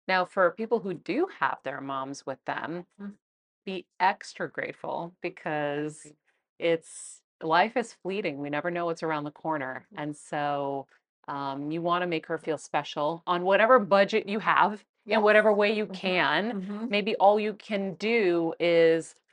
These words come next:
Speaker 1: make her a beautiful breakfast. That's not nothing to me.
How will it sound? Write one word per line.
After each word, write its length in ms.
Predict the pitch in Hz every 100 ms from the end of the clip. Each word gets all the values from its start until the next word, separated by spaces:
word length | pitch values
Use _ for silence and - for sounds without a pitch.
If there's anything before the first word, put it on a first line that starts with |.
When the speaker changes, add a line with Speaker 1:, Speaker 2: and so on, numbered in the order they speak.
| -
Speaker 1:
make 240 | 190 190
her 120 | 185 175
a 40 |
beautiful 340 | 175 165 175
breakfast. 480 | 160 147 156 135 - -
That's 300 | 185 196 202
not 280 | 202 214 - _ -
nothing 420 | 196 226 151 147
to 120 | -
me. 360 | 170 202 175